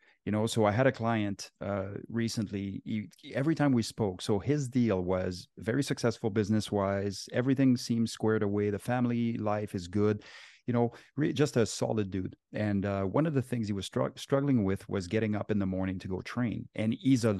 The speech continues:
a early person, so he's an early riser, and it has been for years on account of, you know, being a little obsessive and getting to where he is in, in the world. And he is doing really well. But also, he,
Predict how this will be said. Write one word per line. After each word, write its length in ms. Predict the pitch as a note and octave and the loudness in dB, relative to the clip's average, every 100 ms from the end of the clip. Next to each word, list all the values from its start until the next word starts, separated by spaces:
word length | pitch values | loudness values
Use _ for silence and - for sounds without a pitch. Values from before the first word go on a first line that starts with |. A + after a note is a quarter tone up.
| - | -4
a 140 | G#2 G2+ | -8 -2
early 280 | A#2+ D#3+ D#3+ | 0 2 0
person, 460 | C3+ F#2+ F2 A#2+ D3 | 0 -2 -2 -4 -2
so 100 | A2 | 0
he's 260 | G#2 G2+ | 2 2
an 60 | - - | -2 -6
early 260 | E3 C#3+ C3+ | 0 4 4
riser, 460 | G#2+ F#2 F2 A2 A#2+ | 4 2 2 0 0
and 80 | E2+ | -2
it 60 | |
has 320 | - G#2 G2+ | -4 -4 -4
been 160 | F#2+ F#2+ | -2 -4
for 180 | - F#2 | -2 -2
years 400 | F2 F#2+ F#2 G2 | -2 -2 -2 -2
on 80 | F#2 | -4
account 400 | - G2 F2+ F#2+ | -2 -2 -2 -2
of, 180 | E2+ | -4
you 80 | F#2 | -2
know, 140 | F2+ E2+ | -2 -2
being 220 | F2+ F2+ | -2 -2
a 20 | |
little 240 | F#2 F2+ | -4 -4
obsessive 540 | F2 - F2+ - G2 F2 | -6 -4 -4 -2 -4 -2
and 200 | F2 F2 | -4 -2
getting 280 | F#2 F#2 F2 | -2 -2 -2
to 80 | |
where 240 | F#2 F#2 F#2 | -2 0 2
he 120 | F2+ | 0
is 140 | F#2 | 0
in, 180 | F2 F2 | -2 -4
in 200 | F#2+ F2+ | -4 -4
the 80 | F2 | -4
world. 400 | F2+ B2 C3 C3 - - | 0 2 0 -2 -8 -2
And 100 | F2 | 0
he 160 | F2+ | 2
is 200 | C#3 B2 | 0 -2
doing 280 | - G#2 G2 | -2 0 2
really 180 | F#2 F2 | 0 0
well. 280 | F2 G2 C3 - - - - _ _ - | 0 -2 -4 -12 -20 -20 -20 _ _ 0
But 120 | A#2+ | 4
also, 640 | C#3+ F3 - B2 A2 G#2+ - | 6 4 2 4 4 2 -2
he, 160 | C3+ | 0